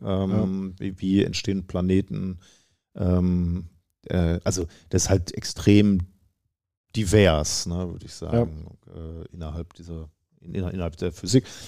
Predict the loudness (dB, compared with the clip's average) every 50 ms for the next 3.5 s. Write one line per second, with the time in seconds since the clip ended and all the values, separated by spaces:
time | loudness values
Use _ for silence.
0 | -10 0 4 6 6 8 8 8 8 6 8 8 6 4 4 4 4 4 4 4
1 | 2 2 2 2 2 2 2 2 0 0 -2 -4 -4 -2 -2 -2 -2 -2 -4 -6
2 | -8 -8 -10 -10 -10 -8 -8 -8 -8 -8 -10 -10 -12 -16 -20 -20 -20 -20 -20 -20
3 | -20 -20 -20 -20 -20 _ _ _ _